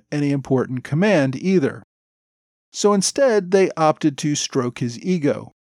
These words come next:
The king honored him with a Knight of the Bath for his services,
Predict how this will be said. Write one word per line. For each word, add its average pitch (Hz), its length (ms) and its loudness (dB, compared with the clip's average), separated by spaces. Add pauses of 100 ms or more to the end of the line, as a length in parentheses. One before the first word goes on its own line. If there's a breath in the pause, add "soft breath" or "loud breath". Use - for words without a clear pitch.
(720)
The 165 100 0
king 247 500 2
honored 202 380 4
him 135 320 2
with 147 320 0
a 151 160 0
Knight 170 420 0
of 175 160 -2
the 202 80 4
Bath 127 560 2
for 180 220 2
his 185 200 0
services, 117 720 -4